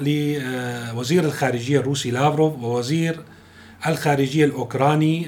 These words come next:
في أنطاليا التركية بحضور وزير الخارجية التركي، وهذا بيخلينا نقول: هل ستتحول الأمور إلى المفاوضات؟ هل سيتوقف بوتين عن غزو والعملية العسكرية في، آه، أوكرانيا بدون أن يحقق أي مكاسب،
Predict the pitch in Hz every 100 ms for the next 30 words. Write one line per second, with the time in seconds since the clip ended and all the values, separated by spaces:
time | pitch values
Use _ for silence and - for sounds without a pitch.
0 | 139 156 131 - 143 143 135 113 113 -
1 | 151 127 139 139 190 147 127 120 - 120
2 | 117 117 131 113 - - 147 170 170 175
3 | - - - - - - 185 180 175 180
4 | 170 185 160 160 165 165 196 190 160 147
5 | - 160 160 143 135 151 139 127 123 117
6 | 123 120 139 143 147 143 131 123 113 135
7 | 160 151 143 - - - - - 185 175
8 | 135 127 123 139 135 139 151 117 117 120
9 | 117 113 127 139 131 117 113 120 127 139
10 | 117 131 127 123 - - - - 123 123
11 | 123 123 139 151 160 131 139 147 127 127
12 | 156 143 135 - 139 135 120 113 135 -
13 | 120